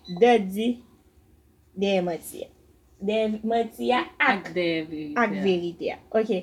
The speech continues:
Speaker 1: Donk, ki konsèy ou panse ka bay yon moun ki a panse a bay yon manti,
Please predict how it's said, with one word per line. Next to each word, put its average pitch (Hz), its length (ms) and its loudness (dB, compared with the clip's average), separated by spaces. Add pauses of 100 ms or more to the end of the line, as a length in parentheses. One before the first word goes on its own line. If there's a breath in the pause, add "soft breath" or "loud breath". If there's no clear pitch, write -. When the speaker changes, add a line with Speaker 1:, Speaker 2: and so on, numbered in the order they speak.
(340 loud breath)
Speaker 1:
Donk, 220 160 2
ki 311 160 -2
konsèy 311 240 2
ou 214 80 2
panse 214 240 -2
ka 202 160 -4
bay 190 220 2
yon 190 100 2
moun 196 240 0 (320 loud breath)
ki 202 160 -2
a 170 80 2 (160)
panse 233 400 4
a 220 80 0
bay 165 240 -2
yon 160 140 -2
manti, 214 400 -6